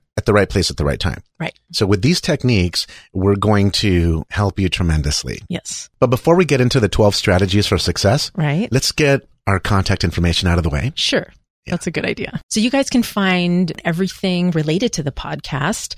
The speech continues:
Speaker 2: on our website, priory society dot com. Send us an email, info at priory society dot com. We hang out on Twitter. There we are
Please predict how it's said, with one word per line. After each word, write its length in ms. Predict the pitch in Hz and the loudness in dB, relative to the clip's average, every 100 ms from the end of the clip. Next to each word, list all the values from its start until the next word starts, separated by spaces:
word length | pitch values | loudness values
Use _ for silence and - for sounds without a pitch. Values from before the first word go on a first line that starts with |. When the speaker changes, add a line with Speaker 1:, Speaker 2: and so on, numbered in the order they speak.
| - - - | -20 -8 0
Speaker 2:
on 120 | 175 | 2
our 100 | 165 | 4
website, 440 | 202 202 - - - | 2 0 -4 -8 -8
priory 420 | - 175 175 196 | -2 0 2 2
society 600 | 208 180 - 139 147 165 | 0 -4 -4 -2 0 0
dot 260 | 151 143 - | -2 -4 -4
com. 400 | - 143 147 208 - - _ - | -4 0 0 0 -4 -20 _ -4
Send 200 | 226 254 | 0 0
us 100 | 285 | 2
an 80 | 240 | 2
email, 340 | 208 202 - _ - | 4 2 0 _ -2
info 400 | 214 - 208 196 | 0 2 2 2
at 220 | 170 165 - | 0 -4 -2
priory 280 | 151 147 | 0 2
society 520 | 147 151 - 143 143 143 | 0 -2 0 0 2 0
dot 180 | 139 - | -2 -2
com. 380 | 180 196 240 233 - - | 2 2 2 -2 -8 -2
We 80 | 175 | 0
hang 240 | 147 165 156 | 2 2 2
out 140 | 147 | 0
on 100 | 143 | -2
Twitter. 420 | - 226 240 240 | 0 0 2 2
There 260 | 175 160 175 | 2 2 2
we 220 | 170 160 | 2 2
are 300 | 147 143 | 2 0